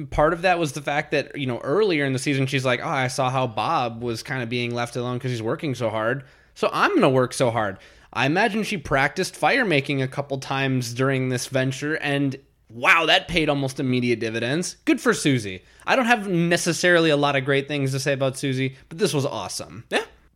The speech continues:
Speaker 2: Two groups of four we got here. We have Corinne, Charlie, Randy, and Bob versus Ken, Susie, Maddie, and Crystal.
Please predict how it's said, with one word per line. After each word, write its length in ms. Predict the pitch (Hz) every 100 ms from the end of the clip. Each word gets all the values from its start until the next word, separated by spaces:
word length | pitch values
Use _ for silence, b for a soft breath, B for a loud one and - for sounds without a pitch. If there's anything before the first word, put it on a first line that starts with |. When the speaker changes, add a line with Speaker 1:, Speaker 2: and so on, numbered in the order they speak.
| _
Speaker 2:
Two 160 | - 285
groups 240 | 302 247 202
of 80 |
four 240 | 170 151 113
we 80 | 110
got 220 | 104 104
here. 260 | 104 90 104
We 120 | 113
have 160 | 110
Corinne, 560 | - 151 185 151 85 123 _ _ _ _ -
Charlie, 600 | - 160 156 127 90 - _ _ _
Randy, 560 | 107 123 151 156 147 -
and 160 | 117 110
Bob 320 | 107 87 58 - _ _ _ _ -
versus 440 | 160 147 78 - _ _ _ -
Ken, 420 | 156 131 87 110 _ _ _
Susie, 720 | - - 170 175 175 160 165 _ _
Maddie, 540 | - 120 131 135 131 131 _ _ _ -
and 200 | 110 104
Crystal. 420 | 120 - -